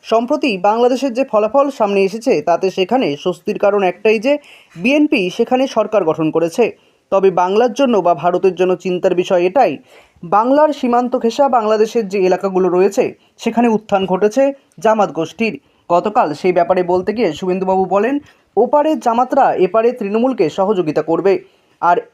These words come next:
এপারে তৃণমূল এবং হুমায়ুন কবির ওপারে জামাতকে সহযোগিতা করেছে" বলে দাবি করেছেন রাজ্যের বিরোধী দলনেতা শুভেন্দু অধিকারী। আর বিজেপির দলীয় অফিস থেকে সাংবাদিকদের মুখোমুখি হয়ে হুমায়ুন কবিরকে নিয়ে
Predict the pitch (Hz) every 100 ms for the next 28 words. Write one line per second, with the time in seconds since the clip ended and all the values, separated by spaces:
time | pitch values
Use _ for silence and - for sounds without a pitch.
0 | - 185 233 254 180 143 202 220 240 285
1 | 254 214 196 190 190 190 214 220 156 170
2 | 196 202 180 185 185 208 202 131 - 180
3 | 196 208 202 180 160 160 165 196 247 254
4 | _ _ _ 180 185 190 247 240 156 180
5 | 185 226 214 226 208 220 220 262 294 175
6 | 143 - 240 185 151 143 135 185 180 -
7 | _ _ _ _ _ _ _ _ _ -
8 | 185 170 190 226 233 190 214 233 294 285
9 | 294 277 302 233 175 - 196 220 214 190
10 | 220 214 254 262 262 240 247 156 160 185
11 | 190 185 190 185 233 247 285